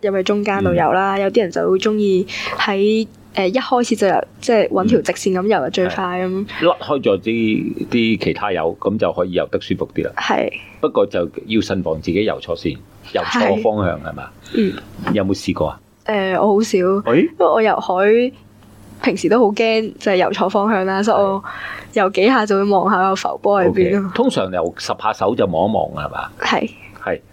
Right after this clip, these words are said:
Speaker 2: 會唔會令到慢咗呢？望嗰下。
Speaker 1: 誒，其實唔會嘅。
Speaker 2: 唔會嘅，你練習得到就得啦。
Speaker 1: 係。
Speaker 2: 嚇，有樣嘢我就見你哋會平時都幾花時間練呢，就係左右，左右方向唞氣都得㗎，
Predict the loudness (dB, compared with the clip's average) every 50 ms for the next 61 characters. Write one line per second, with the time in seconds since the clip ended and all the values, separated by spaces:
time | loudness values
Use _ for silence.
0 | -6 0 2 4 4 4 4 4 4 2 2 2 0 0 2 0 0 -2 -4 -4
1 | -4 -2 0 0 2 0 -2 -4 -8 -20 -20 -20 -20 -12 -6 -2 0 2 4 4
2 | 4 2 2 2 2 2 0 0 0 -2 -4 -6 -8 -14 -20 -20 -20 -20 -20 -18
3 | -8 -4 -2 -2 0 0 -2 -2 -2 -6 -6 -2 0 0 0 2 2 0 2 2
4 | 2 2 2 2 2 2 0 -2 -2 -4 -4 -2 0 0 2 2 2 2 2 0
5 | 0 -2 -2 -2 -2 -2 -4 -2 -2 -4 -4 -2 -2 -4 -4 -4 -8 _ _ -8
6 | -6 -2 -2 -2 -2 -2 -6 -4 -2 -2 -2 -2 -6 -14 -20 -12 -4 0 2 4
7 | 4 4 4 2 2 0 2 2 2 2 2 2 0 -2 -2 -2 0 2 2 2
8 | 2 2 2 2 2 2 0 2 2 2 2 2 0 -2 -4 -2 -2 -2 0 0
9 | 0 0 0 0 -2 -2 -2 -4 -4 -4 -4 -6 -4 -4 -4 -4 -4 -6 -4 -4
10 | -2 -4 -4 -6 -10 -20 -20 -20 -8 -2 0 0 0 0 -2 -4 -2 2 2 4
11 | 4 4 4 2 2 2 0 0 0 0 0 0 -2 -2 -6 -12 -20 -12 -6 -4
12 | 0 2 4 4 4 4 2 2 0 0 0 0 0 -4 -2 0 0 0 0 0
13 | 0 0 0 -2 -2 -4 -6 -6